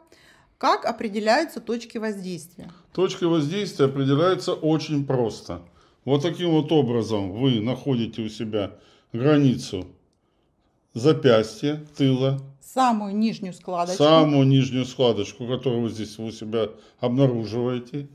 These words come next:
Speaker 2: Прикладываете посередине к ней, посередине основания указательного пальца.
Speaker 1: Вниз.
Speaker 2: Да.
Speaker 1: Виктор Владимирович, да, поднимите, пожалуйста,
Speaker 2: Да,
Speaker 1: чтобы выше.
Speaker 2: вот, ну вот так вот,
Speaker 1: Мгм.
Speaker 2: вот,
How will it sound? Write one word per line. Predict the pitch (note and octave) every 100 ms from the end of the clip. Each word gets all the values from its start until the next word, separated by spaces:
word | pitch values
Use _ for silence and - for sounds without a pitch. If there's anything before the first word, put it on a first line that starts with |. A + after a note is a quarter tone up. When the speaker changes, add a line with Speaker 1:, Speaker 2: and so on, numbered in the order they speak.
| _ _ _ _
Speaker 2:
Прикладываете | E3+ F3 F#3 G3+ E3 C#3 C3 A#2+ A#2 -
посередине | D#3 D3+ E3 F3 E3+ C3+ D3+ C3+ B2+
к | A#2+
ней, | C3+ C3 A#2+ G#2+ - - _ _ -
посередине | D3+ D#3 E3 E3 E3 B2 C3 A2 G2 - - -
основания | C3+ C3+ E3+ D#3+ C#3+ B2 A#2
указательного | A#2+ C#3+ C3+ E3+ C#3 B2 B2+ B2+
пальца. | B2+ A#2+ G#2 G#2+ - D3 E3+ - _ _ _ _ _ _ _ _ _ _ _ _ _ _ _ _ _ _ _
Speaker 1:
Вниз. | G3+ B3 A#3 A#3 - - _ _ _ _ -
Speaker 2:
Да. | A#2+ B2+
Speaker 1:
Виктор | A2 A3
Владимирович, | G#3+ F#3+ F3+
да, | F#3+ G3 F3
поднимите, | G3+ A3 A3 G#3 -
пожалуйста, | F#3 G#3+ A3
Speaker 2:
Да, | A#2 G#2
Speaker 1:
чтобы | - -
выше. | A#2
Speaker 2:
вот, | B2+ B2
ну | C#3+
вот | D3 C#3+
так | A#2+ G#2 -
вот, | G2
Speaker 1:
Мгм. | A#2
Speaker 2:
вот, | A2+ C3